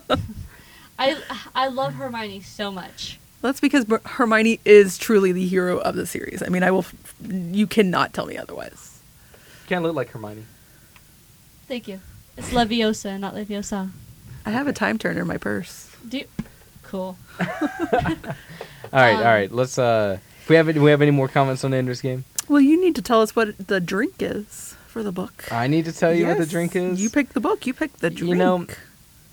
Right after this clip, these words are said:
Speaker 3: this is a classic book in my eyes, so I think we need a classic drink. I think this is a good book to read seven to eight P M with a glass of, uh, Jack and Coke.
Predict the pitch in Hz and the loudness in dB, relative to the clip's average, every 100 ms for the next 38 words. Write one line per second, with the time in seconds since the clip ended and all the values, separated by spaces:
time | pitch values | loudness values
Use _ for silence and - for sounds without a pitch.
0 | _ _ - 156 156 202 160 135 - 120 | _ _ -12 -4 -2 -2 -2 -2 0 2
1 | 131 156 143 113 95 - - - 117 101 | 2 0 -6 -4 -6 -8 -18 -12 -8 -8
2 | 87 82 82 107 - 120 113 123 120 117 | -8 -12 -12 -6 0 0 2 0 0 -2
3 | 110 - 104 101 98 - 98 78 - - | -4 -4 -4 -4 -12 -12 -14 -14 -16 -20
4 | - - - - - - - - - 147 | -20 -20 -20 -20 -20 -20 -20 -8 0 0
5 | 156 160 147 - - - - _ _ - | 2 0 0 -4 -20 -20 -20 _ _ -12
6 | - 139 135 113 113 139 147 139 135 123 | -2 -2 -2 -8 0 0 0 0 0 0
7 | - - 127 113 110 110 110 110 - - | -6 -6 -2 -2 -2 -2 -4 -8 -14 -20
8 | - - - 127 135 151 147 - 143 - | -20 -12 -2 0 0 0 0 0 -2 -2
9 | - 151 123 110 110 113 - 113 107 110 | -4 -2 0 -2 -4 -8 -10 -8 -6 -6
10 | 101 95 90 95 107 107 - 101 98 95 | -6 -6 -8 -8 -8 -8 -8 -8 -8 -10
11 | 82 92 90 85 - 104 - 107 80 - | -10 -8 -8 -10 -10 -10 -10 -12 -12 -14